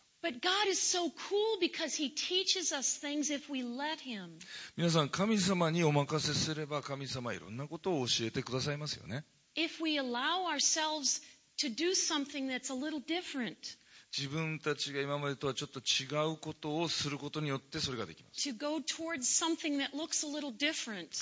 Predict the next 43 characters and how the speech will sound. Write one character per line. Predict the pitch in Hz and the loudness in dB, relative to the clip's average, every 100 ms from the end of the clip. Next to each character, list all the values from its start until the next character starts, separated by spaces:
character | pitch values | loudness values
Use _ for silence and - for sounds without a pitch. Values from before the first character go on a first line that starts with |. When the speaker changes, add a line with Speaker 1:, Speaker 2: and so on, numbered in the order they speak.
| - - | -8 -10
Speaker 2:
今 | 127 147 | -2 2
ま | 156 | 2
で | 143 | 4
と | 139 | 2
は | |
ち | 117 | 2
ょ | 160 | -2
っ | |
と | - 160 | -2 -2
姿、 | - 143 135 123 - - - | 0 0 0 0 -2 -8 -10
形 | 131 143 143 | -6 -4 -2
が | 135 | 2
違 | - 147 160 | 2 4 2
う | |
か | 156 147 | 2 0
も | |
し | 135 135 | 0 0
れ | 139 | 0
な | 147 | 0
い | |
け | 139 | 0
ど | 160 | 0
も、 | 147 | 2
そ | 131 | 0
こ | 123 156 | -2 -2
に | |
近 | 135 - | -2 0
づ | 139 147 | 2 2
い | 143 | 0
て | 127 | -2
い | |
く | - | -4
こ | 107 | -10
と | 101 | -8
に | 90 | -8
よ | |
っ | - | -6
て、 | 277 | -2
Speaker 1:
To | - 330 | 2 2
keep | |
our | 330 302 | 2 0
minds | 277 277 269 - | 0 0 0 -2
open. | 254 262 - 202 165 | -4 -4 -4 -8 -8